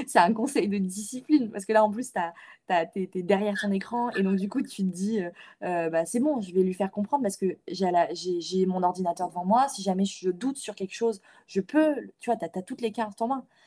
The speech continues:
Sauf qu'en fait, euh, bah, moi, il m'est déjà arrivé, honnêtement, de pleurer après, euh, quatre heures de discussion, parce qu'en fait, le mec n'avait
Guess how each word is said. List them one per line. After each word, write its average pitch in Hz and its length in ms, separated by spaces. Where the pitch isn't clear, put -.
Sauf 185 160
qu'en 180 160
fait, 220 180
euh, 175 140
bah, 165 100
moi, 196 140
il 240 60
m'est 202 100
déjà 190 180
arrivé, 190 540
honnêtement, 190 560
de 165 380
pleurer 214 400
après, 196 560
euh, 165 160
quatre 208 260
heures 208 80
de 196 80
discussion, 196 560
parce 196 180
qu'en 185 80
fait, 190 140
le 202 120
mec 180 300
n'avait 170 320